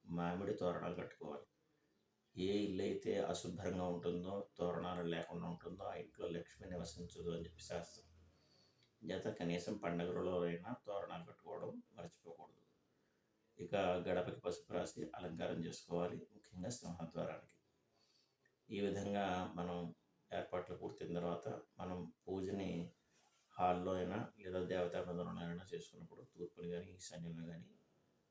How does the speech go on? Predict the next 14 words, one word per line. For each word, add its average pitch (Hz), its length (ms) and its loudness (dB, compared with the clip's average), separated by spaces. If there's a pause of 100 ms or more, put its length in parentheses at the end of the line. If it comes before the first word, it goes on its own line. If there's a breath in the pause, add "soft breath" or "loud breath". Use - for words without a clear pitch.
(120)
ఆవు 87 180 0
పేడతో 85 320 2
అలకాలి. - 380 0 (300)
అలా 95 140 -2
కుదరని 90 380 2
పక్షంలో 87 400 -4
కనీసం 87 560 0 (220)
కొద్దిగా 90 440 2
ఆవు 87 160 2
పేడ 85 180 -2
తెచ్చుకొని - 480 -4
దాంట్లో 87 320 0
నీళ్లు 87 260 2
పోసుకొని 85 420 -4